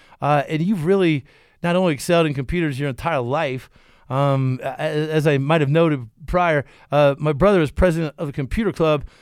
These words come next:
Uh, I, I ended up senior class president. So it, we went different routes, but dude, this cat, when it comes to computers, uh, this guy is where I go for everything. Anytime I've got problems, questions,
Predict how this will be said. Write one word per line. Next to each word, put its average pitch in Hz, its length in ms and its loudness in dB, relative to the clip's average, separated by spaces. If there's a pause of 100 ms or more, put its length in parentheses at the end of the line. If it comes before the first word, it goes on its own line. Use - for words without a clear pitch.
(140)
Uh, 147 40 -6
I, 151 520 -4
I 180 180 -8
ended 180 160 -6
up 160 60 -8
senior 190 240 -10
class 175 260 -4
president. 156 460 -4
So 165 220 -4 (260)
it, 185 160 -8 (180)
we 220 140 -10
went 247 160 -4
different 185 280 -2
routes, 185 280 6
but 160 240 -6 (380)
dude, 220 200 -2
this 220 160 -2
cat, 180 280 2
when 190 80 0
it 185 40 -2
comes 269 160 4
to 196 60 -6
computers, 175 560 -2 (480)
uh, - 280 -12
this 220 240 -2
guy 247 180 0
is 185 100 -2
where 202 160 -4
I 190 140 -2
go 190 240 0
for 165 300 -10
everything. 190 520 -4
Anytime 180 540 -6
I've 170 220 -2
got 147 160 -4
problems, 156 280 0
questions, 160 480 -6